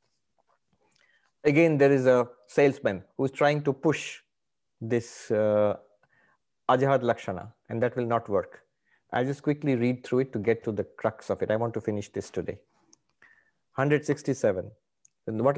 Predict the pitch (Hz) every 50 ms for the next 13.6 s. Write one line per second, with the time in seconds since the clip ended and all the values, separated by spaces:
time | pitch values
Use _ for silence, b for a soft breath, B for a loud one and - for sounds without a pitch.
0 | 147 127 131 147 147 - 165 160 160 160 156 156 156 - 170 165 156 160 175 170
1 | - 143 139 147 147 147 139 - - 139 135 139 143 143 139 - - 160 143 131
2 | - - 123 120 117 - - - - - _ _ _ - - - 123 123 120 131
3 | 127 131 123 110 120 113 - - - 104 98 90 107 - _ b b b b b
4 | b b _ _ - - 98 104 - - - - 107 101 - 104 101 98 95 92
5 | 90 - - - 110 104 - - 135 147 156 143 139 147 - 165 165 160 147 120
6 | - 123 123 - 156 151 156 156 151 143 127 131 135 - - 113 113 120 131 -
7 | - 139 160 165 156 135 147 180 180 180 - - - 208 196 - - 135 117 110
8 | 107 92 - - - - _ _ _ _ _ _ _ _ _ _ _ _ _ _
9 | _ _ _ _ _ _ _ _ _ _ _ _ _ _ _ _ _ _ _ _
10 | _ - 123 131 131 131 131 131 123 120 117 - 123 117 - 123 110 - - 101
11 | 95 95 - - - _ _ _ _ _ _ 131 147 185 196 - 214 196 - 185
12 | 185 180 - - 185 175 175 180 180 180 175 175 170 165 170 165 156 170 160 160
13 | 165 160 156 151 151 151 151 156 156 156 156